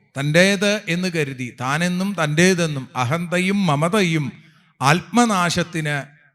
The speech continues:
കാരണമാണ്. ആത്മഹത്യ ഒന്നിനും ഒരു പരിഹാരമല്ല. ഈ ശരീരം ഭഗവൻ നാമസങ്കീർത്തനം ചെയ്ത് മോ-, മോക്ഷം നേടാനുള്ളതാണ് എന്ന് ഞാൻ പഠിച്ചത് ഈ മാടപ്പിറാവിൻ്റെ കുടുംബത്തിൽ നിന്നാണ്.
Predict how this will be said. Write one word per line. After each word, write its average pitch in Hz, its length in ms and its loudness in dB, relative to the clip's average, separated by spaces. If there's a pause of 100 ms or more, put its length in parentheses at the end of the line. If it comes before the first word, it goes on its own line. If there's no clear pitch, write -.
കാരണമാണ്. 151 800 0 (180)
ആത്മഹത്യ 156 680 -4
ഒന്നിനും 147 460 -8
ഒരു 151 120 -8
പരിഹാരമല്ല. 151 880 0 (680)
ഈ 170 120 4 (420)
ശരീരം 175 600 4 (480)
ഭഗവൻ 156 400 2
നാമസങ്കീർത്തനം 196 1040 0
ചെയ്ത് 165 320 -2 (480)
മോ-, 139 340 0
മോക്ഷം 160 480 0
നേടാനുള്ളതാണ് 165 1040 -2 (500)
എന്ന് 151 400 0 (440)
ഞാൻ 131 180 -6
പഠിച്ചത് 139 680 -4 (340)
ഈ 143 100 0 (180)
മാടപ്പിറാവിൻ്റെ 135 840 -2
കുടുംബത്തിൽ 139 640 -2
നിന്നാണ്. 120 380 -10